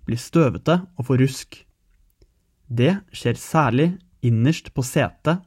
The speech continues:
og i sprekkene mellom putene. Støvsug sofaen din når du støvsuger ellers. Flekker på møbelstoff er vanskelig å unngå.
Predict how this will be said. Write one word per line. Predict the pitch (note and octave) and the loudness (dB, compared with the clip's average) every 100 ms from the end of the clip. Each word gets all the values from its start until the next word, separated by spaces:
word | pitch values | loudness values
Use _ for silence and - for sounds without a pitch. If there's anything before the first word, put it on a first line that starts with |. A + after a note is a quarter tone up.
| _ | _
og | A#2+ | -4
i | B2 | -4
sprekkene | - - - _ - B2+ D#3+ - | -4 -6 -6 _ -4 -2 -2 -4
mellom | A#2+ A2 A#2+ | -2 -2 0
putene. | C#3+ A#2+ - B2 B2 - _ _ _ _ _ _ _ _ _ _ _ _ _ - | 0 0 -2 -4 -4 -10 _ _ _ _ _ _ _ _ _ _ _ _ _ -20
Støvsug | - F#3 C#3+ - - E3 | 2 6 6 4 2 2
sofaen | - B2 - A2+ B2+ | 0 -8 -4 0 2
din | F#3+ G3+ _ - | 2 0 _ -6
når | A2 | -2
du | B2 | -2
støvsuger | - D3+ A#2 - A2 B2+ | 0 0 0 -2 -2 -2
ellers. | A2+ A#2 C#3 - _ _ _ _ _ _ _ _ _ _ _ _ _ | -2 -4 -4 -12 _ _ _ _ _ _ _ _ _ _ _ _ _
Flekker | - E3+ - - D#3 G3+ - | 0 0 0 2 2 2 -4
på | C#3+ | 0
møbelstoff | C3+ A#2 G#2 G#2+ - F#3 - _ _ A#2 | 2 2 0 -4 0 -2 -2 _ _ -2
er | B2+ | 0
vanskelig | B2+ - - C#3 E3+ - | 0 -2 -2 0 0 -2
å | C#3 A2+ | -4 -2
unngå. | A2 B2 | 0 0